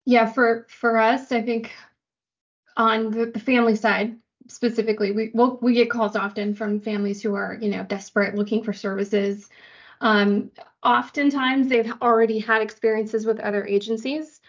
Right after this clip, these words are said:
and those experiences have been less than positive. And I, I mean, we hear stories that I'm just appalled to hear. Um,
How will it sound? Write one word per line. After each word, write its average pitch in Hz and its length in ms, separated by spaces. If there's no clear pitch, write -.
and 220 320
those 226 240
experiences 214 520
have 208 80
been 214 160
less 208 200
than 214 180
positive. 208 560
And 220 420
I, - 180
I - 80
mean, 220 220
we 220 120
hear 220 640
stories 233 480
that 214 120
I'm 196 180
just 202 340
appalled 208 520
to 226 160
hear. 233 360
Um, 220 500